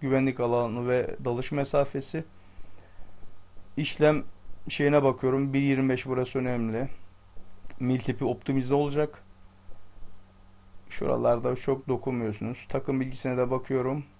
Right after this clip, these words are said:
Evet, beşlik, oval, bıçağım. Buralara dokunmuyoruz. Hava, su, bilmem ne falan. <laughs> Bizim de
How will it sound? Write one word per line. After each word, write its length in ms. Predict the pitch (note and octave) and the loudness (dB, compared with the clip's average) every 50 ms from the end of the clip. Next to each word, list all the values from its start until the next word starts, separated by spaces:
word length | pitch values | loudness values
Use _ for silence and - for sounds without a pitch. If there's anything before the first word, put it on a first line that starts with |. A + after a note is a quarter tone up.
| - - - - - | -20 -20 -16 -10 -6
Evet, 160 | B2+ A#2+ A2+ - | -6 -6 -6 -4
beşlik, 680 | B2 B2 B2+ B2 B2 - - C3+ C3+ C#3 - - - - - - - - - - - - - - - | 0 0 2 2 0 -2 -2 -2 -2 -2 -4 -10 -18 -20 -20 -20 -20 -20 -20 -20 -20 -20 -6 0 2
oval, 400 | C3+ B2+ A#2+ A#2+ A#2+ B2 C#3 C#3 - - - - - - | 2 4 6 8 8 8 6 2 -4 -12 -20 -12 -10 -8
bıçağım. 480 | C3+ C3+ - - B2 A#2 A#2 A#2+ C#3 - - - - - - - - - - - - - - - - - - - | -6 -4 -2 2 2 2 2 2 0 -6 -14 -18 -14 -12 -10 -10 -10 -12 -14 -16 -16 -12 -10 -10 -8 -8 -8 -4
Buralara 420 | C#3+ B2+ B2 B2 B2+ B2 B2+ B2 | 0 0 2 2 2 2 0 0
dokunmuyoruz. 520 | C3 B2 - - C3 B2+ A#2+ A#2 A#2 - | -2 -2 -2 -2 -2 0 -2 -2 -4 -4
Hava, 300 | - - B2+ A#2+ A#2 A2+ | -2 0 2 2 2 0
su, 320 | A2 - - B2 A2+ B2+ B2 | -2 -4 -6 -6 -6 -6 -6
bilmem 400 | A#2+ A#2 A2+ A2+ A2+ A2 A2 A2 | -6 -4 -4 -4 -4 -4 -4 -4
ne 100 | G#2+ G#2+ | -4 -6
falan. 400 | A2 - A#2 A2+ A2 G#2+ A2 A#2 | -6 -6 -4 -4 -2 -4 -4 -6
<laughs> 0 | |
Bizim 380 | A#2+ - - - - - C3 | -8 -10 -12 -10 -6 -4 -2
de 120 | B2 A#2+ | -2 -2